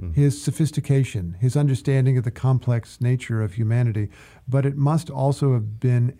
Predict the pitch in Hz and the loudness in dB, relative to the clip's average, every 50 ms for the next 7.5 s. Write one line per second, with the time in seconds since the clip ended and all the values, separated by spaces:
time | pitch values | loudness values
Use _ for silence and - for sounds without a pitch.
0 | - 127 - 123 - - 135 123 113 110 113 110 110 107 107 110 110 110 98 - | -8 -4 -4 -4 -4 -2 -2 0 2 2 2 2 2 2 2 2 2 0 0 -2
1 | - 107 101 98 98 104 - - - 98 92 92 90 - _ _ _ - 110 104 | -4 -4 -2 -2 -2 -4 -4 -6 -6 -6 -6 -6 -8 -12 _ _ _ -4 -2 -2
2 | 101 95 92 85 92 101 104 - _ _ _ _ _ _ _ _ _ _ _ - | -2 -2 -4 -4 -6 -8 -8 -10 _ _ _ _ _ _ _ _ _ _ _ -2
3 | 131 117 120 135 139 135 127 120 113 107 107 107 101 - - - 107 104 104 107 | 0 2 2 2 2 2 2 2 0 0 -2 -2 -4 -4 -6 -4 -4 -4 -2 -2
4 | 110 117 123 - - 120 - - 127 120 110 104 101 - 117 113 101 - - - | -2 -2 -2 -2 -4 -6 -4 -4 -2 -2 -2 -2 -4 -6 -6 -6 -6 -6 -10 -16
5 | _ _ _ _ _ _ _ _ - - - - - 147 147 143 - 143 123 120 | _ _ _ _ _ _ _ _ -20 -20 -10 -6 -4 -2 -2 -4 -4 -4 -2 0
6 | 127 123 113 104 98 92 - - - - - _ - 90 82 78 78 - - _ | 2 2 2 0 -2 -4 -8 -12 -18 -20 -20 _ -8 -6 -6 -6 -6 -8 -12 _
7 | _ _ _ _ 131 117 110 107 104 101 | _ _ _ _ -2 0 0 0 0 -2